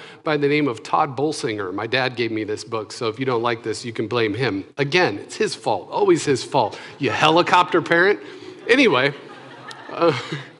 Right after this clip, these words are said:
<laughs> he's written a book called Canoeing the Mountains. Canoeing the Mountains. In it, and I've only read the first four chapters, so I can't give you all of what he says, but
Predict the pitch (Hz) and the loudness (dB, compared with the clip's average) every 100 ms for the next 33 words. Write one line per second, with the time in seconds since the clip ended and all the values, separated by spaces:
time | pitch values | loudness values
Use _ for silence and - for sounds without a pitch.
0 | _ _ _ _ - - - - 160 247 | _ _ _ _ -20 -20 -16 -8 0 2
1 | 233 160 190 220 - 180 160 147 - - | 4 4 6 4 2 0 0 -2 -10 -20
2 | _ - 185 185 240 247 233 185 185 175 | _ 2 4 4 4 2 2 2 4 4
3 | 175 - 135 110 - - - _ _ _ | 4 2 -4 -6 -10 -14 -18 _ _ _
4 | _ _ _ _ _ 285 285 _ _ _ | _ _ _ _ _ -20 _ _ _ _
5 | _ _ _ _ _ _ _ _ _ _ | _ _ _ _ _ _ _ _ _ _
6 | _ _ - 185 226 247 233 208 208 202 | _ _ 0 4 6 6 4 4 4 4
7 | 143 113 95 - _ _ _ _ - 202 | 0 -6 -10 -18 _ _ _ _ 2 4
8 | 175 143 - - 160 170 190 185 160 160 | 6 2 -2 -4 2 4 4 4 2 0
9 | 135 160 143 - 147 131 139 135 120 117 | -2 -2 -2 0 -2 0 -2 -2 -2 -4
10 | - 127 113 - _ _ _ _ _ - | -4 -4 -4 -10 _ _ _ _ _ -14
11 | - 151 117 127 123 104 113 101 101 104 | 0 2 4 2 2 2 2 0 -2 -4
12 | 101 120 110 110 127 | -4 -4 -4 -2 -2